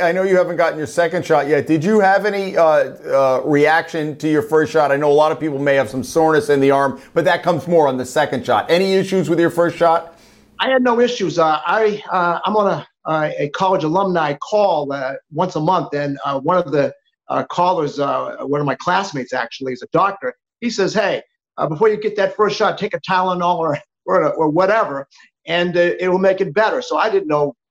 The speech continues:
Speaker 2: any better, so I did, and, uh, maybe that made the difference. Maybe it didn't,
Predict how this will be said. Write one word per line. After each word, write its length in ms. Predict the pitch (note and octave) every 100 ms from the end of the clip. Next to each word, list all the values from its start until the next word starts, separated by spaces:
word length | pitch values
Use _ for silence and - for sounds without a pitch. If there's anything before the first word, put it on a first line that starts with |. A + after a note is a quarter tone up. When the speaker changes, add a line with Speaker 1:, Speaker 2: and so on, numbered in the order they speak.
| _ _ _ -
Speaker 2:
any 180 | D#3+
better, 240 | C3+ C#3+ E3
so 180 | E3 D#3+
I 100 | E3
did, 360 | E3 B3+ G3 -
and, 240 | E3+ E3+ D#3+
uh, 100 | E3+
maybe 240 | F3+ G3 F#3
that 180 | F3+ F#3 _ -
made 300 | D#3+ F3+ E3
the 80 | E3+
difference. 300 | G3 F#3+ D3+
Maybe 200 | F3 E3+
it 120 | -
didn't, 320 | E3 E3+